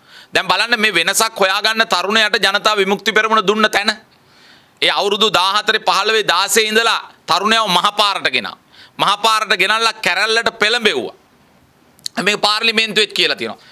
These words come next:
මම ළඟ තියෙනවා මං ඔයගලන්ට පෙන්නන්නම්. මේ, අ, මේ, මේ, මේ, මේ කැරැල්ල නිසා අද, අ, සමහර තරුණයෝ, අ, සමහර තරුණයෝ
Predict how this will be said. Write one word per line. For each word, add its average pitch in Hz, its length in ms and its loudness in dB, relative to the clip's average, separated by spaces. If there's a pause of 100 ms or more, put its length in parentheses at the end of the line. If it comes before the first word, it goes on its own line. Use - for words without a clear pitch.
(140)
මම 135 60 -2
ළඟ 175 220 -2
තියෙනවා 170 460 0
මං 160 180 -8
ඔයගලන්ට 165 340 0
පෙන්නන්නම්. 160 420 -2 (760)
මේ, 135 640 -4
අ, 123 120 0 (1120)
මේ, 113 460 -10
මේ, 170 220 0 (100)
මේ, 160 220 -2
මේ 170 220 0
කැරැල්ල 202 460 -2
නිසා - 280 -2 (460)
අද, 143 160 0
අ, 185 640 -4 (580)
සමහර 185 460 0
තරුණයෝ, 202 540 0 (540)
අ, 117 360 0
සමහර 180 460 0
තරුණයෝ 190 640 -2